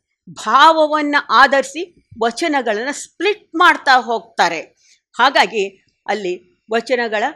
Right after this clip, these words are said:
ಕಟ್ಟು ಹೇಗಿದೆ ಅಂತ ತಿಳಿಲಿಕ್ಕೆ ಮೊಟ್ಟ ಮೊದಲನೇದಾಗಿ ಇದು ನಮಗೆ ಸಾಧ್ಯ, ಸಹಾಯ ಆಯ್ತು. ಅವುಗಳ ಅಧ್ಯಯನದಿಂದ ಇವು ಪದ್ಯಗಳು ಅಂತ, ಆ, ನಿರೂಪಿಸಲು ಸಹಾಯ ಆಯ್ತು. ಅಲ್ಲದೆ ಹಾಡಿನ ಮೂಲಕ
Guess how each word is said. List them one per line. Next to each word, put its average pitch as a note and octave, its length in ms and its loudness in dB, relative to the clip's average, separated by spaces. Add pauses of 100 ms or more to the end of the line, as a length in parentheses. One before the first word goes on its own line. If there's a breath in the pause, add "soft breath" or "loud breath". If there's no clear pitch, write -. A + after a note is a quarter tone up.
(240)
ಕಟ್ಟು F4 360 0
ಹೇಗಿದೆ B3+ 460 0
ಅಂತ A3+ 200 -2
ತಿಳಿಲಿಕ್ಕೆ G3+ 480 -10
ಮೊಟ್ಟ G3 480 -8
ಮೊದಲನೇದಾಗಿ G3 540 -8
ಇದು F#3+ 200 -10
ನಮಗೆ F3 320 -8
ಸಾಧ್ಯ, E3 400 -10 (100)
ಸಹಾಯ G3 400 -4
ಆಯ್ತು. F3 580 -6 (440 soft breath)
ಅವುಗಳ F#4 400 4 (140)
ಅಧ್ಯಯನದಿಂದ B3 680 0 (320)
ಇವು C#4+ 140 -6
ಪದ್ಯಗಳು D#4+ 760 -2
ಅಂತ, C4+ 320 -6 (960)
ಆ, A#3 260 0
ನಿರೂಪಿಸಲು D4 720 -2
ಸಹಾಯ D#4+ 440 -4 (140)
ಆಯ್ತು. A3+ 680 -4 (640)
ಅಲ್ಲದೆ F#3 400 -2 (880)
ಹಾಡಿನ F#3+ 400 -2
ಮೂಲಕ E4+ 420 -2